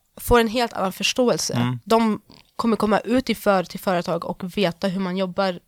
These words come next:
Speaker 1: på bästa sätt i ett team.
Speaker 2: Ja.
Speaker 1: Ehm, sen har ju alla företag olika sätt att jobba på, men jag tror verkligen att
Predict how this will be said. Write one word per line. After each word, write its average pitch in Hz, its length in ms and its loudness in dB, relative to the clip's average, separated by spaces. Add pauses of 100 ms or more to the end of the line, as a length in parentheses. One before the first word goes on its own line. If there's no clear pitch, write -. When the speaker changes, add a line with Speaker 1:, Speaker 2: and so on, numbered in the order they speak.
(100)
Speaker 1:
på - 120 -18
bästa 180 240 -4
sätt 170 220 -6
i 165 40 -2
ett 175 120 -8
team. 185 400 -4 (140)
Speaker 2:
Ja. 110 240 -2 (480)
Speaker 1:
Ehm, 175 400 -2
sen 208 200 2
har 208 80 6
ju 202 60 6
alla 180 220 4
företag 170 480 -2
olika 165 800 0
sätt - 220 -8
att 190 60 -2
jobba 190 260 4
på, - 200 -2
men 170 480 -6 (960)
jag 190 220 -4
tror 214 220 -2
verkligen 180 360 -2
att 170 100 -10